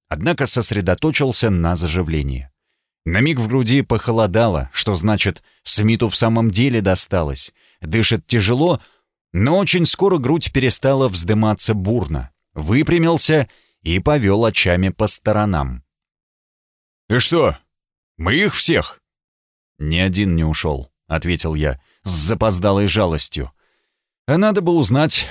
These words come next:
кто подослал». Он фыркнул. «А то вы не знаете. Ладно, ладно, быстрее уходим, сюда уже прут». Мы поспешно убежали, стараясь шуметь как можно меньше.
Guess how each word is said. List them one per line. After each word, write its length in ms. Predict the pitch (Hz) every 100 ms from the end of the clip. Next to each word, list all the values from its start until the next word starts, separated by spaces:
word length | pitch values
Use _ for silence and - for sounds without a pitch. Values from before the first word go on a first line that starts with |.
| -
кто 260 | - 113
подослал». 760 | 101 110 110 - 85 85 71 65 - _ _ _ _ -
Он 200 | 92 139
фыркнул. 640 | - 104 101 - 90 76 - _ _ _ _ _ _
«А 180 | 98 147
то 180 | 196 190
вы 100 | 202
не 140 | 208
знаете. 640 | 143 120 87 69 - - - _ _ _
Ладно, 440 | 98 151 139 101
ладно, 440 | 123 147 78 67 -
быстрее 560 | 95 123 - 123 135 120
уходим, 640 | 127 117 135 107 78 65 - -
сюда 320 | - 90 92
уже 220 | 87 92
прут». 380 | 87 90 67 - _ _ _ _ _ _ -
Мы 220 | 120 190
поспешно 520 | 160 - 143 - 120
убежали, 580 | 110 117 95 78 62 65
стараясь 420 | - - 110 113 95
шуметь 440 | - 104 113 120
как 180 | 107 101
можно 260 | 98 92
меньше. 420 | 107 90 71 -